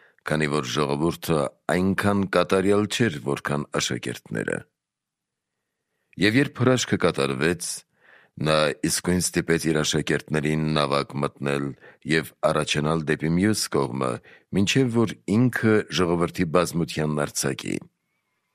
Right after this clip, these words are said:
Եթե նրա ներկայությամբ կարող էին մտածել, թե տեղի ունեցածը առաջոք է եղել, այլ ոչ թե իրականում, ապա նրա բացակայությամբ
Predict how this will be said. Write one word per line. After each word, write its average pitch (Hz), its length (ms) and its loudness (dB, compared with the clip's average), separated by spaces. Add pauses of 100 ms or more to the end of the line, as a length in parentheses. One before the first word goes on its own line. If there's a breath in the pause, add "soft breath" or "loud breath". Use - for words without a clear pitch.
(600)
Եթե 98 340 4
նրա 107 240 6
ներկայությամբ 90 880 2
կարող 80 320 2
էին 78 200 2
մտածել, 78 480 0
թե 80 200 -2
տեղի 78 360 -2
ունեցածը 73 680 -2 (480 loud breath)
առաջոք 71 600 0
է 87 120 0
եղել, 107 440 2 (380 loud breath)
այլ 71 280 2
ոչ 71 280 -2
թե 73 200 -2 (120)
իրականում, 71 720 0 (640 loud breath)
ապա 76 300 2
նրա 76 260 2
բացակայությամբ 73 1080 0